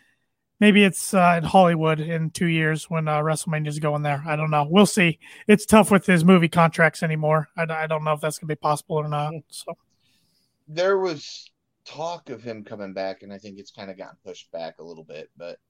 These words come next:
Speaker 1: You, you don't wanna waste it when you can't have a full stadium.
Speaker 2: Yeah.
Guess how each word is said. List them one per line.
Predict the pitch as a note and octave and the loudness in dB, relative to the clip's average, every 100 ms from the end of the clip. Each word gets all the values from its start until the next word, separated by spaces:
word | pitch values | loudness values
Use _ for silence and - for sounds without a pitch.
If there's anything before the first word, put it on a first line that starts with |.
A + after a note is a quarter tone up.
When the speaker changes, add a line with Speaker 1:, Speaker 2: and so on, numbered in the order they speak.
| - - - | -20 -20 2
Speaker 1:
You, | G#3+ | 6
you | B3 A3+ | 8 10
don't | A3+ A#3 | 8 8
wanna | A3 F#3+ | 8 6
waste | F#3 F#3 E3+ - | 4 2 0 -2
it | E3+ | -2
when | E3+ E3+ | 0 0
you | |
can't | D#3+ F3+ D#3+ | -2 -2 0
have | D#3+ | -2
a | D3+ | -2
full | - E3 | -4 -4
stadium. | - D#3 D3 C#3+ C#3+ _ _ _ _ _ _ _ _ | -4 -8 -8 -8 -10 _ _ _ _ _ _ _ _
Speaker 2:
Yeah. | F#2+ F2+ C#2+ | -12 -10 -12